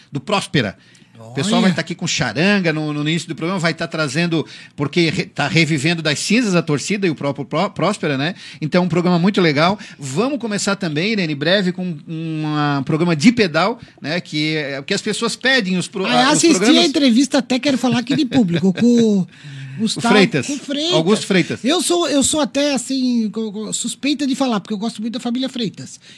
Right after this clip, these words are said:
Speaker 2: É que não é, não é uma co-, é uma coisa que a gente foi criada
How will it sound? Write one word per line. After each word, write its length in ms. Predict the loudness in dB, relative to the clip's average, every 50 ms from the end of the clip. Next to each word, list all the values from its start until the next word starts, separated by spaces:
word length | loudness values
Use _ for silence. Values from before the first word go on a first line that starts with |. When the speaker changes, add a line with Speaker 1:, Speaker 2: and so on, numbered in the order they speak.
| _ -6
Speaker 2:
É 100 | -6 -4
que 120 | -2 0
não 200 | 0 2 4 4
é, 220 | 4 4 2 2 0
não 180 | 0 0 0
é 60 | -2 -2
uma 180 | -4 -6 -8
co-, 140 | -8 -8 -6
é 80 | -6 -6
uma 140 | -6 -8
coisa 180 | -8 -8 -8 -8
que 80 | -6 -6
a 40 |
gente 180 | -6 -6 -8 -8
foi 180 | -8 -6 -6 -6
criada 760 | -4 -2 0 0 2 2 2 0 0 -2 -4 -6 -10 -12